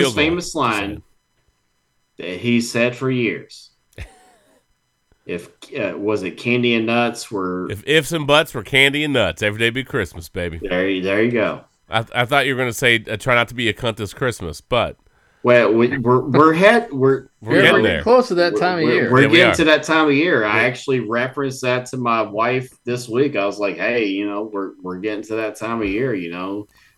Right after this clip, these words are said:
Speaker 2: fascinating Ada. You know, I'm
Speaker 1: Mm-hmm.
Speaker 2: starting to see more posts on Facebook from them."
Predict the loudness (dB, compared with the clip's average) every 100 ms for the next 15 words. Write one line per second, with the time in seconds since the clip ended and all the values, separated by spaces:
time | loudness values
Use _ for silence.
0 | -10 -6 -6 -6 -4 -4 -2 0 0 0
1 | -2 -8 -10 -8 -6 -6 -6 -6 -8 -8
2 | -6 -6 -4 -4 -6 -4 -4 -4 -4 -6
3 | -6 -4 -6 -6 -10 -10 -8 -4 -2 -2
4 | -2 -2 -4